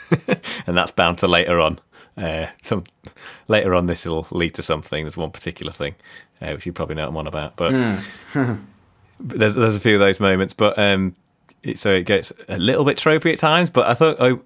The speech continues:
Speaker 1: overall it was really, really good, and I thought it, you know, a fascinating film to watch just because of how different it is to other horror films that I've seen, and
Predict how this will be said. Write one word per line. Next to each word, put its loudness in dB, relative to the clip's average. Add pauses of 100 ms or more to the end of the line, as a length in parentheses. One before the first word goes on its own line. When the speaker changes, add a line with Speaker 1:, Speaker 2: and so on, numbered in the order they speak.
Speaker 1:
overall 2
it 0
was -6
really, 4
really 2
good, 0
and 0
I 2
thought -2
it, -2
you -4
know, 0 (160)
a -6
fascinating 0
film -4
to -8
watch -4
just -8
because -4
of -4
how -2
different -6
it -4
is -8
to -6
other -2
horror -4
films -6
that -8
I've -4
seen, -6
and -8